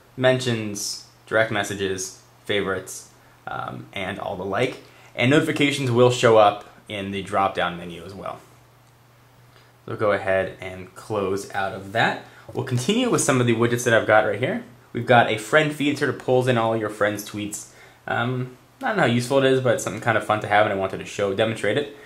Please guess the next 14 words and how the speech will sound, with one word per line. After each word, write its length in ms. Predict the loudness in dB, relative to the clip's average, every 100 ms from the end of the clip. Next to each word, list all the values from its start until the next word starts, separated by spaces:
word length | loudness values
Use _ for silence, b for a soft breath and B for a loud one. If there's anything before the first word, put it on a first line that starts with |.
| B B
You've 120 | -2 6
got 260 | 8 8
weather, 260 | 4 4 4
of 140 | 2
course, 340 | 0 0 -2 -2
and 80 |
you 60 | -4
can 140 | -2
sort 160 | 0 -2
of 60 | -2
scroll 300 | 2 4 4
through 260 | 4 4
different 280 | 2 -2 -2
locations. 640 | -4 -4 -2 -2 -2 -8